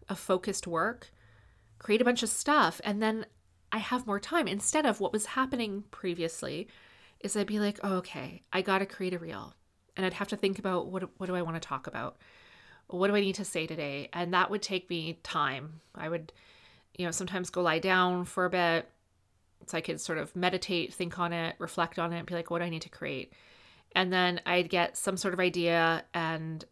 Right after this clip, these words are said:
it, it might not be the most fleshed out idea because I would think, "Well, I need to get this out. I need to get this out right now. I need to go create it." So then I would do it, and I would do it very rushed, and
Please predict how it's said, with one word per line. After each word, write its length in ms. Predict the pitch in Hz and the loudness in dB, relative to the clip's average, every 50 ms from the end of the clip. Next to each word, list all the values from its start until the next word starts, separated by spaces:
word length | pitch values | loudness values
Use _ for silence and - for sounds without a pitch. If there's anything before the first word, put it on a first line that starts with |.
| _ _ _ _ _ _ _ _ _ _ _ _ _ _ _ _ _ _ _ _ _ | _ _ _ _ _ _ _ _ _ _ _ _ _ _ _ _ _ _ _ _ _
it, 140 | - - - | -14 -10 -8
it 80 | - 196 | -6 -2
might 160 | 196 196 202 214 | 0 2 4 4
not 180 | 233 226 - | 2 2 2
be 80 | 196 196 | -2 0
the 100 | 202 196 | 0 2
most 260 | 185 170 170 - - | 2 2 0 -2 -2
fleshed 340 | - - 165 165 - - - | 0 0 0 0 0 0 2
out 160 | 156 165 175 | 2 2 2
idea 360 | 185 196 202 208 214 220 240 | 2 -2 0 0 2 2 2
because 320 | 233 226 214 - - 180 - | 2 0 -4 -4 -6 -2 -2
I 60 | 175 | -2
would 140 | 170 180 - | -2 -2 -2
think, 280 | - 180 175 175 - | -2 -2 -2 -2 -2
"Well, 120 | - 175 160 | -2 -2 0
I 100 | 147 175 | 0 0
need 200 | 180 170 165 - | -2 -4 -4 -4
to 80 | 202 | -2
get 180 | - 165 160 - | -4 -4 -4 -2
this 160 | 170 - - | -6 -4 0
out. 280 | 156 - - 147 - - - - - - - - _ _ _ _ _ _ _ _ _ _ _ - | 0 2 2 0 -2 -6 -16 -20 -20 -20 -20 -20 _ _ _ _ _ _ _ _ _ _ _ 2
I 60 | 196 | 4
need 120 | 208 208 | 4 4
to 60 | 190 | 4
get 100 | 196 185 | 2 2
this 140 | 175 170 - | 2 4 4
out 160 | 180 151 123 | 4 6 6
right 160 | - 143 - 165 | 2 2 2 4
now. 220 | 165 156 - - | 4 2 4 2
I 100 | 151 170 | 0 -2
need 100 | 175 165 | -4 -6
to 80 | - - | -6 -8
go 100 | - - | -8 -8
create 360 | - - - 196 196 - - | -8 -2 4 4 6 6 6
it." 200 | 92 - - - _ - _ _ _ - - _ _ - - _ _ _ _ _ _ _ _ _ _ _ _ | 2 0 0 -4 _ -20 _ _ _ -20 -20 _ _ -20 -20 _ _ _ _ _ _ _ _ _ _ _ _
So 160 | - - 240 | 4 6 10
then 160 | 220 226 220 | 10 10 10
I 80 | 226 214 | 10 10
would 160 | 220 208 - | 10 8 8
do 180 | - 180 165 170 | 6 2 2 4
it, 260 | 175 208 254 262 - | 2 2 0 0 0
and 120 | 196 190 | 2 2
I 80 | 185 185 | 4 6
would 120 | 185 175 | 6 4
do 140 | 175 185 180 | 4 2 2
it 160 | 180 175 - | 2 2 2
very 340 | 180 185 185 175 180 180 180 | 2 2 4 6 6 6 6
rushed, 640 | 165 - - 170 226 240 - - - - - - - - - | 6 6 6 6 6 4 0 -2 -2 -4 -4 -8 -10 -6 -2
and 600 | 190 185 175 170 160 170 165 160 160 160 165 165 | 0 2 2 2 2 0 -2 -4 -6 -6 -6 -6